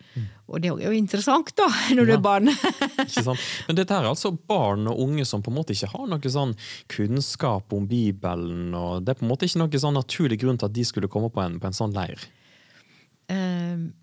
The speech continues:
Speaker 2: nei, det var, i utgangspunktet så var det ikke det.
Speaker 1: Mm.
Speaker 2: Så det bare at de var nysgjerrige og nyfikne, og her skjer det noe, vi kommer springende. Og jeg husker den første leiren, da, da hadde min kollega Simpson, så vi diskuterte hvor masse kjeks vi skulle kjøpe inn.
Speaker 1: Ja.
Speaker 2: Og så sa vi,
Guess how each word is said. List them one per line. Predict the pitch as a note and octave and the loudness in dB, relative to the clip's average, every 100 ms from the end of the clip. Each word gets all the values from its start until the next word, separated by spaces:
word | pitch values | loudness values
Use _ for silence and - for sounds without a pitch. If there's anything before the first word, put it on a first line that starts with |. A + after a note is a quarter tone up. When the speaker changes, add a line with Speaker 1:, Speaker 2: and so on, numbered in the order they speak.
| _ _ G3+ | _ _ -2
Speaker 2:
nei, | G3+ | -2
det | A3 | 0
var, | C4 - | -2 -2
i | A#2 G3 | -4 -4
utgangspunktet | - A#3 G#3+ F3+ E3+ | -2 -2 -2 -4 -4
så | G3 | -4
var | G3 D#3 | -2 -2
det | E3+ | -4
ikke | - D#3+ | -4 -4
det. | C#3 F#3 - | -4 -6 -6
Speaker 1:
Mm. | G#2+ F2 | -6 -4
Speaker 2:
Så | B3 | -6
det | G#3 | -2
bare | A3+ | -2
at | - | -2
de | A#3 | -4
var | G3+ F#3 E3 D#3+ | 0 -2 -2 -4
nysgjerrige | A3+ - D4+ C#4+ C#4+ | -4 -2 -2 -2 -2
og | C4+ | -4
nyfikne, | C4+ B3+ - A#3+ | -4 -8 -4 -4
og | A#3+ | -4
her | A#3+ A#3+ | -4 -2
skjer | B3+ A3+ | 0 -2
det | G3 | -2
noe, | G#3 - G3+ | -4 -4 -4
vi | G#3+ | -4
kommer | G#3 F#3+ | -4 -4
springende. | - F3+ F3 D#3+ C3+ E3+ _ _ - _ _ _ _ _ - | -2 -2 0 -2 -4 -8 _ _ -20 _ _ _ _ _ -4
Og | G3+ F3+ E3+ A2 F2+ | -2 -2 -2 -6 -6
jeg | G3+ | -4
husker | A3+ G3+ | -2 -2
den | F#3+ | -2
første | G3+ - F#3 | -4 -4 -2
leiren, | F3+ E3 E3 E3+ | -2 0 -2 -6
da, | E3+ - D#3 _ E3+ | -10 -12 -20 _ -10
da | F3 A#1 - - - - D#3+ - - | -8 -8 -10 -14 -18 -20 -20 -14 -6
hadde | F3 E3 | -2 0
min | D#3+ | 0
kollega | D#3 F3 E3 D#3 C#3+ | -2 -2 -2 -4 -6
Simpson, | - F#3+ B2+ - D#3 D#3+ | -2 0 0 -2 -8 -8
så | - - | -8 -6
vi | F3 D#3+ | -4 -4
diskuterte | E3 F3 - E3+ E3+ | -4 -6 -6 -6 -4
hvor | E3+ | -4
masse | E3 F3 | -4 -4
kjeks | - D#4+ - - | -6 -8 -8 -16
vi | - | -14
skulle | - D3 | -12 -10
kjøpe | - C3+ - | -10 -8 -6
inn. | G#2 G#2+ - - | -6 -8 -10 -6
Speaker 1:
Ja. | G#2+ C3 | -4 -4
Speaker 2:
Og | - E3 | -6 -8
så | E3+ | -6
sa | D#3+ | -6
vi, | C#3+ | -10